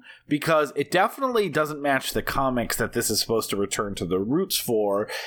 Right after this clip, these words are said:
and instead is, like, this whole new thing that is just drastically at odds with everything else that the movie's trying to do. And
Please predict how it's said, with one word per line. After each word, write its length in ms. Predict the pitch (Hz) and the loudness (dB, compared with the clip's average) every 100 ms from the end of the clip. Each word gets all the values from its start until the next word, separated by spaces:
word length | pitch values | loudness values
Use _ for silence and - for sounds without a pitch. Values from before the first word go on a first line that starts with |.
| - | -6
and 160 | - 156 | -2 0
instead 600 | 151 - - 170 202 233 | 0 0 0 2 4 4
is, 200 | 214 135 | 2 2
like, 400 | 139 139 120 - - | 2 2 2 -4 -2
this 200 | - 135 | 2 2
whole 360 | - - 156 165 | 0 0 0 2
new 280 | 160 147 123 | 2 2 2
thing 720 | - - 117 127 185 254 277 - - - | -2 -4 0 2 2 2 0 -4 -12 -8
that 340 | - 147 147 135 | 0 2 2 0
is 500 | 143 131 123 110 82 _ _ _ _ _ _ _ | 2 4 2 -2 -10 _ _ _ _ _ _ _
just 380 | - 180 165 - | -2 0 0 0
drastically 1300 | - 135 - 190 220 214 202 - - 208 190 202 151 139 | -4 -4 -4 0 4 4 4 2 -2 0 4 4 4 2
at 180 | 143 131 | 2 2
odds 600 | 135 131 127 113 98 113 | 2 4 4 2 -2 0
with 220 | 117 - - | 0 -2 -2
everything 500 | 151 143 143 139 117 | 0 0 0 0 0
else 340 | 107 104 - | 0 0 -2
that 400 | - 117 98 - - | -2 0 0 -4 -4
the 80 | 113 | -2
movie's 420 | 110 110 98 98 | 0 0 0 0
trying 300 | - 107 95 | 0 0 0
to 100 | 95 | 0
do. 380 | 87 95 95 92 | 0 2 2 2
And 260 | 92 113 | 2 0